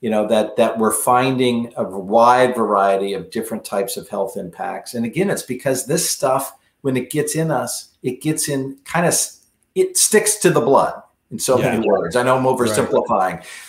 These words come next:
Speaker 1: but then it's circulating constantly throughout our body. And so it, we have this wide different array of effects within the human body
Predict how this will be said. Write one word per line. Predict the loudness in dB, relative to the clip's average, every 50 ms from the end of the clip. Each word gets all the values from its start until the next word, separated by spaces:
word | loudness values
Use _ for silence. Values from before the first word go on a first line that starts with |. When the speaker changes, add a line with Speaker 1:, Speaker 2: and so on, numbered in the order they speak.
| -8 _ 0
Speaker 1:
but | 0 0 2
then | 2 2 4 2 2 2
it's | 0 -2 -2 -2
circulating | -2 0 0 0 0 0 0 0 0 0 -2 -4 -6 -10 -14 -20 -20
constantly | -18 -16 -8 -2 0 0 0 0 -2 -4 -6 -6 -8 -10 -10 -10 -10 -10
throughout | -8 -2 2 4 4 4 4 4
our | 4 2 2 4
body. | 4 4 4 4 2 0 -2 -6 -10 -8
And | -6 -6 -6 -4
so | 0 2 4 6
it, | 6 4 4
we | 0 -2 -4 -2
have | -4 -4 -4
this | -6 -6 -8 -8
wide | -6 -2 0 2 4 4 4 4 2 0
different | -2 -4 -4 -4 -4 -4 -2
array | -2 0 0 0 0 0
of | 0 -2 -2
effects | -4 -4 -4 -6 -4 -4 -6 -8 -10 -10 -8
within | -8 -6 -4 -2 -2 -2 -2
the | -4
human | -4 -2 -2 -2 -2 -4 -4
body | -4 -4 -4 -4 -4 -6 -8 -14